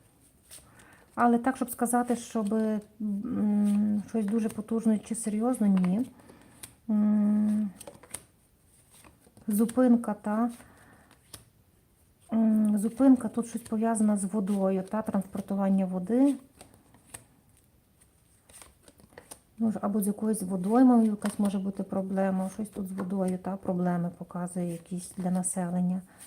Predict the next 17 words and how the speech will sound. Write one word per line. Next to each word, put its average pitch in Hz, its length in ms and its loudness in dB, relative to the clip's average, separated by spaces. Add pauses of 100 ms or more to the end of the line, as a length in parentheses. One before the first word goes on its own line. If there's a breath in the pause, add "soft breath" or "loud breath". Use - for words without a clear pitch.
(2750 loud breath)
Ну, 262 160 2
Куп'янськ 262 600 0
одно-, 226 300 2
однозначно, 220 680 2
сюди 202 240 0
ніхто 208 260 2
не 208 100 4
пробереться, 202 600 0
вони 208 180 4
сюди 190 240 -4
вже 185 200 0
не, 180 200 2
не 180 140 0
пройдуть, 185 520 -4
не 202 100 2
пролізуть 175 600 -4
ніяк. 180 420 0